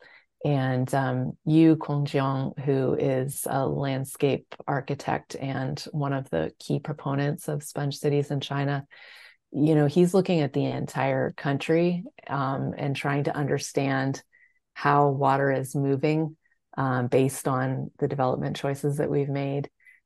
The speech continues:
and looking at it kind of from an acupuncture perspective and releasing pinch points. And he says, um, you know, he's thinking behind sponge cities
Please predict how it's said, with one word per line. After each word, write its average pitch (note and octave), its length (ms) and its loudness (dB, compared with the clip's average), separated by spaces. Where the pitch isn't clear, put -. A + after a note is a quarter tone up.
and B2+ 600 -2
looking C3+ 340 0
at C3 100 0
it C3 200 2
kind C3 240 -2
of B2 80 -4
from B2+ 440 -4
an C3 120 -2
acupuncture C#3+ 760 -2
perspective C#3+ 680 0
and B2+ 340 -4
releasing C3 560 -2
pinch C3+ 280 -8
points. - 380 -6
And C3 360 -4
he C#3+ 80 2
says, C#3 640 -2
um, C3 440 -6
you D3+ 160 0
know, B2 380 -4
he's D3+ 300 2
thinking F#3 300 8
behind D3 540 4
sponge C#3 480 -2
cities B2+ 600 -2